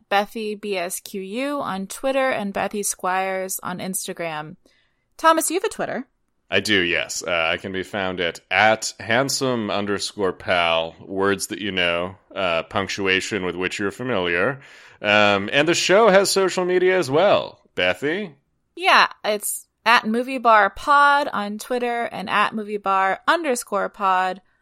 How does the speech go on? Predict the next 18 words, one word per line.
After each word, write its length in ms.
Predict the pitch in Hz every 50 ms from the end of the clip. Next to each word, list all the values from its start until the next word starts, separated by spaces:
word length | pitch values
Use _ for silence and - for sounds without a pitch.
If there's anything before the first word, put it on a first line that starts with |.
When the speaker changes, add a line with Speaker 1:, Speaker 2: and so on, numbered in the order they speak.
| _ _ _ _ -
Speaker 1:
on 200 | 196 196 208 208
Instagram. 1200 | - - 185 175 - - - - - - - - - - - - - - - - - 233 240 240 _ _ _ _
And 400 | - 196 196 190 190 185 185 -
if 120 | - 208 214
you 100 | 220 208
go 160 | 262 247 254
to 60 | 269
Instagram 500 | 254 247 247 - - 208 - 202 202 208
now, 320 | 226 254 262 269 269 269
you 160 | 262 254 220 196
will 140 | 196 196
see 520 | 202 - - - 202 196 196 190 196 190 - _ _ _ _ _ _ _ _ _ _ _
a 140 | - 170 170
video 840 | 196 262 285 285 294 294 294 285 285 277 277 277 277 277 277 277 _ _ _ _ _ _ _ _ _ _ -
of 520 | - 175 170 175 175 175 175 175 175 _
Goofy 800 | - - 254 254 240 - 262 254 247 247 247 247 247 254 - -
and 320 | - 202 190 185 190 202
Max 640 | 214 233 233 233 226 - - - - - - - -